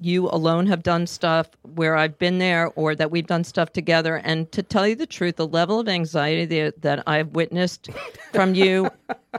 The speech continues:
Speaker 1: is just going through my head. And it's all, you know what the worst was when, uh, you did, didn't you do something when Larry and I hosted, Larry Walzak and I hosted a show? Anyway, I just want to tell you something. I have worked with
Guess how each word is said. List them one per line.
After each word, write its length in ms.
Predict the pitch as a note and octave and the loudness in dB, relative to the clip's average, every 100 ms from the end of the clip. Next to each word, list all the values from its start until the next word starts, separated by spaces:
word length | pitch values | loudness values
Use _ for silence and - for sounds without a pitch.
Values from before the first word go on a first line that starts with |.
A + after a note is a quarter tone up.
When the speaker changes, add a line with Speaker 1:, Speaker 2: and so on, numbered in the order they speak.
| - - | -12 -2
Speaker 1:
is 220 | E3+ F3+ | -2 0
just 300 | F#3+ F3 - | -2 -2 0
going 280 | F#3 F#3+ G3 | 0 0 0
through 140 | F#3+ | 0
my 180 | E3+ D#3+ | 2 2
head. 240 | F3 E3+ | 4 2
And 160 | E3 D#3 | 2 -4
it's 160 | D3 | -2
all, 220 | E3 E3+ - - - - | 0 0 -2 -14 -20 -4
you 140 | - A3 | 2 4
know 100 | B3+ | 4
what 120 | - | 2
the 100 | G#3+ | 2
worst 380 | F3+ F#3+ A3 G#3+ | 2 2 0 -2
was 300 | A3 A#3 G#3 | 0 0 0
when, 340 | F3+ F3 E3+ - | 0 0 -2 0
uh, 320 | D#3+ D#3 D3+ D#3 | 2 4 2 0
you 180 | F#3 F3 | -2 -4
did, 400 | E3 F3+ F#3 - | 0 0 0 -2
didn't 160 | B3+ A4+ | -4 -4
you 80 | D5+ | -2
do 100 | D4 | -2
something 340 | C4+ G#3+ G#3+ G3 | 0 0 0 0
when 200 | E3+ E3 | 0 0
Larry 300 | D#3+ E3+ F3 | 2 2 0
and 100 | E3+ | 0
I 160 | E3 F3+ | 0 0
hosted, 480 | E3 E3+ - E3 | -2 -4 -4 -2
Larry 260 | - D#3 E3 | 0 0 0
Walzak 500 | D3+ D#3+ D#3+ E3 - | 0 0 0 -4 -4
and 100 | D3+ | -4
I 140 | D3 E3+ | -4 -2
hosted 420 | E3 D#3 - D3+ | -2 -4 -4 -6
a 60 | |
show? 520 | D3+ - D3 D3 D3 - _ _ _ _ _ _ _ - - - _ _ | -4 -2 -2 -2 -4 -10 _ _ _ _ _ _ _ -18 -14 -14 _ _
Anyway, 420 | B3 C4+ G3+ D#3 - | 2 2 4 4 2
I 80 | B3+ | 0
just 220 | A4 - | 0 -2
want 140 | A4 | -2
to 40 | - | 0
tell 200 | A3+ F3 | 0 0
you 80 | |
something. 320 | E3 D3+ C3 - | 0 -4 -4 -2
I 100 | F#3+ | 0
have 120 | A#3+ | 0
worked 240 | A3+ A3 | 0 -2
with 100 | F3+ | -2